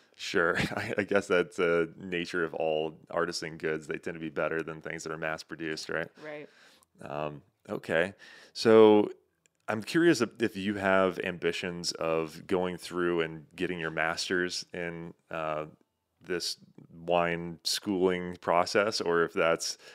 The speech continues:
Speaker 1: I mean, it seems like that's a, a very intensive, multi-year, you know, you know, takes all of your time sort of a process. So just curious if that is something that's an ambition of yours, or.
Speaker 2: Yeah, I mean, it's,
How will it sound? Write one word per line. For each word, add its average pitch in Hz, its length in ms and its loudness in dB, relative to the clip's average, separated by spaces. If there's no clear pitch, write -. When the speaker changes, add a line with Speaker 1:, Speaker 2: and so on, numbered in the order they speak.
Speaker 1:
I 101 80 0
mean, 98 180 -2
it 104 100 -2
seems 113 280 0
like 95 160 6
that's 92 240 4
a, 85 160 0
a 107 60 -2
very 92 440 2
intensive, 85 960 -2
multi-year, 87 1200 -2
you 85 140 -8
know, 76 320 -6
you 90 120 -12
know, 82 180 -12
takes - 280 -4
all 101 240 4
of 87 100 -2
your 82 120 -8
time 85 360 -2
sort 82 160 -4
of 80 60 -6
a 80 40 -14
process. 85 440 -2
So 85 140 0
just 85 200 -12
curious 90 300 -2
if 82 120 -10
that 82 180 0
is 80 100 -4
something 87 260 -6
that's 76 200 -12
an 80 200 -10
ambition 87 440 -6
of 98 100 -6
yours, 101 380 0
or. 78 180 -2
Speaker 2:
Yeah, 254 360 -2
I 196 60 -4
mean, 214 160 -2
it's, 208 200 -10